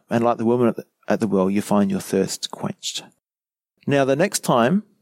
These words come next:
in Numbers twenty, the people are thirsty again. And what did they have to do? What did God say to do? Speak to the rock. Jesus has already been crucified. He d-, doesn't need to be struck again.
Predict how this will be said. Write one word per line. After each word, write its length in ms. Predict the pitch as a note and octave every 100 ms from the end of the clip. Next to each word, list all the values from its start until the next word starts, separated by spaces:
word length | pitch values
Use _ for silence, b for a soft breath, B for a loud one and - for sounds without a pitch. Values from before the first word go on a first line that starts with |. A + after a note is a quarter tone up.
| _
in 220 | - A#2 A#2
Numbers 320 | B2 A2+ A2+
twenty, 380 | - D3 A2+ D#3
the 180 | -
people 320 | - B2+ B2 A#2
are 60 |
thirsty 460 | - C3 A#2+ A2 A2
again. 300 | G2 F2+ - _ _ _ -
And 320 | A#2 A2+ A2+
what 200 | C3+ -
did 240 | C3 B2
they 120 | B2+
have 160 | A#2 B2+
to 100 | -
do? 320 | B2 A#2+ D#3+ -
What 200 | - A#2
did 140 | - A#2
God 220 | A2 A2
say 180 | - A2+
to 140 | -
do? 260 | A2 A#2+ E3 _ B B B B B B _ _
Speak 540 | - - - F3+ - -
to 80 | A2
the 120 | G#2
rock. 220 | E2+ - - _ _ _ _ _ _ _ _ _
Jesus 360 | - C3 C3+ A#2+
has 100 | -
already 280 | A#2+ C#3+ D3+
been 160 | D3+
crucified. 600 | D3 E3 D3+ - G2 A#2
He 40 | G#2
d-, 140 | G#2+
doesn't 320 | - A#2+ C#3
need 140 | B2+ A#2
to 60 |
be 100 | A#2
struck 320 | A2+ - A2+ B2+
again. 320 | A2 G2+